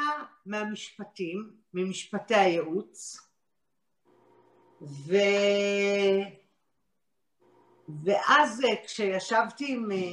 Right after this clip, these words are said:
דנה הציירת, שהייתה גם תלמידה שלי וככה מכירה את החשיבה שלי,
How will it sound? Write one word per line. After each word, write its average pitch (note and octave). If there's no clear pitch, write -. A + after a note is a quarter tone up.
דנה A3
הציירת, G3
שהייתה G3
גם C4
תלמידה F#3
שלי A#3
וככה G3+
מכירה G#3+
את -
החשיבה F#3+
שלי, G#3